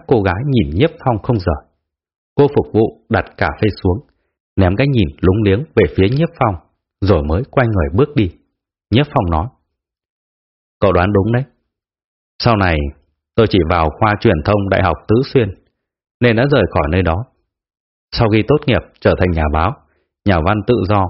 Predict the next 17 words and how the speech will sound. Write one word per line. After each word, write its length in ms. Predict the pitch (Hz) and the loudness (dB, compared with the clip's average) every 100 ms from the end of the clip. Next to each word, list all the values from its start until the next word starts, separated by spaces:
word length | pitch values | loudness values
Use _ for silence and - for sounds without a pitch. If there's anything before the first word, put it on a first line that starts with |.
| - _ _ _ _ _ _ | -6 _ _ _ _ _ _
Chưa 140 | - 226 | 0 2
có 80 | 143 | 2
thành 180 | 143 87 | 2 0
công 200 | - 113 | 0 0
gì 220 | 107 92 | 2 2
gọi 180 | 76 85 | 2 0
là 80 | 95 78 | 0 0
đáng 140 | 98 - | -2 -2
kể. 80 | 98 - _ _ _ _ _ _ _ _ _ _ _ | -4 -4 _ _ _ _ _ _ _ _ _ _ _
Thoát 120 | 107 113 | -4 0
cái 200 | 110 101 | 0 0
đã 100 | 120 139 | 0 0
mười 160 | 127 80 | 0 0
năm 160 | 95 95 | -2 -2
trôi 140 | 113 98 | -2 0
qua 180 | 101 92 | 0 0
rồi." 160 | 82 | -2